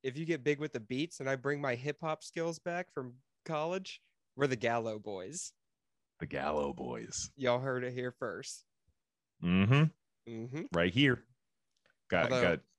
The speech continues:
Speaker 2: got many, many, uh, hits to come your way.
Speaker 1: I don't know if a
Speaker 2: Maybe.
Speaker 1: white guy should be talking about, uh, gallows, actually. That may be a bad thing. Maybe we should move past that and talk about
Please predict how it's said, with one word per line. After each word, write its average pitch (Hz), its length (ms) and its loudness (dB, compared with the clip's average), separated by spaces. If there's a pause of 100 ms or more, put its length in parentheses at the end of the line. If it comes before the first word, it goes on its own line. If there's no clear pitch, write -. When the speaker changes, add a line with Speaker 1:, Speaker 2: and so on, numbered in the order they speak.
(440)
Speaker 2:
got 80 180 0
many, 98 300 6
many, 101 380 6
uh, 85 680 6
hits - 480 0
to 73 300 -4 (320)
come 87 140 -2
your 78 120 -2
way. 80 180 -2 (420)
Speaker 1:
I 143 120 2
don't 156 140 2
know 151 140 2
if 147 80 0
a 175 40 -2
Speaker 2:
Maybe. 135 120 2
Speaker 1:
white 151 200 2
guy 156 240 2
should 151 200 -10
be 135 120 -4
talking 135 400 -4
about, 131 320 -2 (280)
uh, 123 240 0
gallows, 143 520 0
actually. 170 460 0
That 127 220 -4
may 135 120 -2
be 127 120 -2
a 123 60 0
bad 139 380 2
thing. 147 260 2 (360)
Maybe 120 180 -2
we 127 120 -2
should 123 200 -6
move 131 200 -4
past 151 340 -2
that 175 260 0 (240)
and 135 160 -2
talk 175 260 2
about 131 360 0